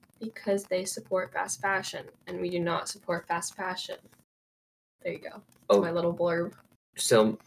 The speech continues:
Speaker 2: th-, uh, that, that's Madison's statement, but okay. Um,
Speaker 1: Rude.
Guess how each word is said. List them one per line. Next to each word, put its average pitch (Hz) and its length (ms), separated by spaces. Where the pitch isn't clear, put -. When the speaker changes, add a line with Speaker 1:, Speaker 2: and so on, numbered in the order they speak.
Speaker 2:
th-, - 220
uh, - 80
that, 110 360
that's 110 240
Madison's 98 800
statement, 85 340
but 85 180
okay. 87 360
Um, 123 340
Speaker 1:
Rude. 190 520